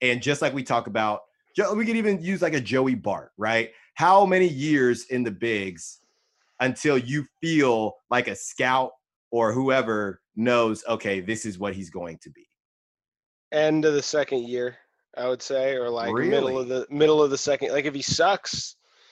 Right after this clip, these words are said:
Speaker 2: like, if he's not
Speaker 1: Yeah.
Speaker 2: showing anything, like, he's gotta show improvement.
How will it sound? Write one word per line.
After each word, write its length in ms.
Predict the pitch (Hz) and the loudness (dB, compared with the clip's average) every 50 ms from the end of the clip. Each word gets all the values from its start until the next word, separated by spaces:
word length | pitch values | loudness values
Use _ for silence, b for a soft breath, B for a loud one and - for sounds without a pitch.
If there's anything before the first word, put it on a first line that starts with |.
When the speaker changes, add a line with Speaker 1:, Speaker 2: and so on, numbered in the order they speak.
| b b - | b b -2
Speaker 2:
like, 80 | 156 160 | 0 2
if 60 | 175 | 2
he's 160 | 208 190 - | 0 4 4
not 120 | 247 233 214 | 6 6 6
Speaker 1:
Yeah. 40 | - | 4
Speaker 2:
showing 500 | - - - 175 180 208 220 208 170 143 | 2 4 6 8 8 10 10 8 8 6
anything, 460 | 135 139 135 - - 147 143 151 151 | 4 2 0 2 2 4 4 4 4
like, 160 | 143 143 143 | 2 2 0
he's 160 | 143 170 170 | -2 -6 0
gotta 220 | 185 220 208 175 - | 2 2 2 2 2
show 280 | - - 180 175 165 | 2 4 4 4 4
improvement. 720 | 139 120 113 - - 151 185 214 190 143 110 101 120 - | 4 2 -2 -4 -2 0 0 0 0 -2 -2 -2 -2 -4